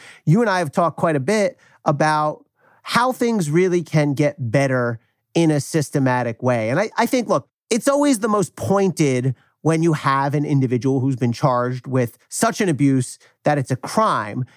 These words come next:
And to see that individual get justice and get convicted and get a verdict, I think is sort of the pinnacle and the most important thing that we have to do. And that one of the things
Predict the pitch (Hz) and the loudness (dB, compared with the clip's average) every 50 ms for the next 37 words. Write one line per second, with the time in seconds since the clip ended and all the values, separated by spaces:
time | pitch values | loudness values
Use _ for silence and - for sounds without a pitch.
0 | _ _ - - 165 - 165 151 - - 240 233 226 190 190 175 165 160 - _ | _ _ -4 -2 0 0 0 -2 -2 0 0 0 2 2 2 0 0 -2 -4 _
1 | _ _ _ - 180 175 156 151 147 156 143 156 147 143 131 151 - - 123 - | _ _ _ -2 0 2 2 2 2 0 2 0 0 0 0 -2 -4 -4 -2 0
2 | 170 156 147 - - - 139 139 135 - - - _ _ - _ _ _ _ - | 0 0 0 -2 -2 -2 0 0 -2 -4 -8 -16 _ _ -20 _ _ _ _ -4
3 | - 143 131 127 123 123 - - - - 131 117 113 170 165 - - 160 147 135 | -2 0 0 0 -2 -2 -4 -2 -2 -2 -2 0 2 0 0 0 0 0 0 2
4 | 135 123 120 131 131 117 117 113 120 147 196 208 196 160 147 135 123 - - - | 0 0 0 0 -2 -2 -2 -2 0 0 0 2 2 0 -2 -2 -2 -4 -4 -4
5 | 139 127 - 143 135 123 - - 139 127 123 - - 175 147 131 127 123 - _ | -2 -2 0 0 -2 -2 -2 -2 -2 -2 -2 -2 -2 -2 0 0 -2 -4 -8 _
6 | - - _ - - 131 - - 269 269 240 180 - 190 165 165 156 139 143 156 | -20 -20 _ -4 -4 -2 0 0 0 0 0 0 0 0 0 0 0 0 0 0
7 | 165 175 147 - 180 160 151 - - 185 180 - - 151 - 151 147 139 131 127 | 0 0 0 0 0 0 0 0 0 -2 -2 -2 -2 -2 -2 -2 0 0 -2 -2
8 | - 139 131 120 113 - - 113 110 - 175 165 147 131 120 127 - - 147 160 | 0 0 0 0 -2 -4 -6 -6 -2 0 2 2 2 0 -2 -4 -4 -4 -2 -2
9 | 165 147 135 123 - 143 143 131 113 123 | -2 -2 -4 -2 -2 0 0 0 -2 -4